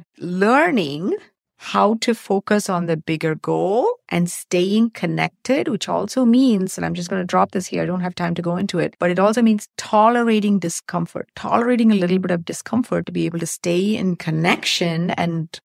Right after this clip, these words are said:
work towards understanding the greater goal instead of just focusing on using I statements. And like I said, focus on your feelings. Do not use I statements as a cheat sheet for saying, "I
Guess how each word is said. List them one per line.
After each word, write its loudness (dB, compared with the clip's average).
work 2
towards 0
understanding 0
the 0
greater 2
goal 0
instead 2
of 0
just 2
focusing 0
on 2
using 0
I 2
statements. -8
And -2
like 0
I 0
said, 2
focus -6
on -2
your -2
feelings. 0
Do -4
not 0
use 0
I 0
statements -4
as -4
a -2
cheat 0
sheet 0
for -2
saying, -2
"I 2